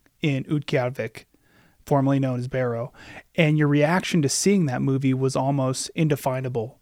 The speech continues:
You said that you're part of a population that's not represented in the media. And when you do see your culture on the big screen, it's hard to explain.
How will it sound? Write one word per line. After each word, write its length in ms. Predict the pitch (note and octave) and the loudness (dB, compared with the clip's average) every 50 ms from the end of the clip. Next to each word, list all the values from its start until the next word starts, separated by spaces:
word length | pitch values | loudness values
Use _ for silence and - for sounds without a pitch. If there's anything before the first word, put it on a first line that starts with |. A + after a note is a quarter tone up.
| _ _ _ | _ _ _
You 120 | D3+ D3 | -2 -2
said 320 | - - D#3+ C#3+ C#3 C3+ C3+ | 0 2 4 4 4 4 2
that 440 | C#3 C3 C3 B2+ B2+ - - - - - _ _ _ _ _ _ _ - | 0 0 0 -2 -4 -4 -6 -12 -16 -16 _ _ _ _ _ _ _ -8
you're 160 | _ D#3+ D3+ - | _ 0 0 0
part 300 | - - - E3+ E3+ E3 | 0 2 4 6 6 6
of 80 | D#3+ | 4
a 60 | D#3+ | 2
population 920 | - - D3+ C#3+ D3 - D3+ C#3+ C3+ C3+ C3+ C3+ - - C3+ C3+ C3+ C3+ - _ _ - | 0 0 0 -2 0 0 0 0 2 0 0 -2 -4 -6 -4 -4 -6 -6 -8 _ _ -8
that's 180 | C#3 - - | -8 -4 -2
not 240 | E3 D3+ C#3+ - D#3+ | 0 0 0 0 0
represented 540 | E3 C#3+ - D#3 D3 C#3 D3 C#3 C#3+ C3+ C3+ | -2 0 0 0 -2 0 -2 -2 -2 -2 -4
in 80 | B2+ | -4
the 80 | B2+ B2+ | -4 -4
media. 500 | B2+ B2+ B2+ B2+ B2 B2 A#2+ A#2+ B2+ - - _ _ _ _ - - - - _ _ _ | -4 -4 -4 -4 -4 -4 -4 -6 -8 -12 -16 _ _ _ _ -20 -20 -20 -20 _ _ _
And 240 | E3+ D3 C#3+ D3 | 2 2 4 4
when 180 | D3 C#3+ C#3+ C#3+ | 4 2 2 2
you 160 | C#3 C#3 C3+ | 2 0 -2
do 340 | C3 C3+ - E3 F3+ F3+ F3 | -2 0 2 2 2 2 2
see 180 | - - E3 D3 | 0 0 0 0
your 180 | C3+ C3 B2+ | 2 0 -2
culture 540 | - - - B2+ C3+ - - C#3+ C3 C3 C3+ | -2 -4 -4 -4 -4 -4 -4 -4 -4 -2 -2
on 140 | C3+ C#3 C3+ | -2 -2 -2
the 60 | B2+ | -2
big 200 | C3 B2+ B2+ B2 | -2 -4 -4 -6
screen, 480 | - - - C#3+ B2+ B2+ B2 B2 B2 - _ _ - | -6 -6 -6 -4 -4 -4 -6 -6 -8 -10 _ _ -6
it's 140 | D#3+ - - | -4 0 4
hard 180 | E3 D3+ C#3 | 4 4 4
to 100 | C3+ B2 | 2 -2
explain. 600 | A#2+ - - - - C#3 C3 B2+ A#2+ A#2 A#2 B2+ | -4 -6 -8 -6 -4 -4 -4 -4 -6 -10 -12 -14